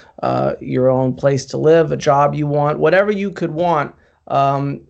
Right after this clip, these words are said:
society can offer it for you, and all they ask is that you help them compete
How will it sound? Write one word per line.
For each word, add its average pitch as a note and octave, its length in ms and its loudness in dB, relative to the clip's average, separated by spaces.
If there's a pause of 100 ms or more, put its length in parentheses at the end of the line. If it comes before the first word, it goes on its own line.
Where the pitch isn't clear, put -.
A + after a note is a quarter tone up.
(300)
society C#3+ 600 0
can C3+ 180 -6
offer C#3+ 380 -2
it C3 140 -10
for C3+ 240 0
you, C3 280 -2
and C3+ 100 -2
all C#3 160 0
they C#3+ 180 4
ask C3 400 -2
is C3+ 120 -12
that C#3+ 120 -10
you C3+ 140 -10
help C#3+ 280 -2
them C#3 200 -4
compete C3 600 -6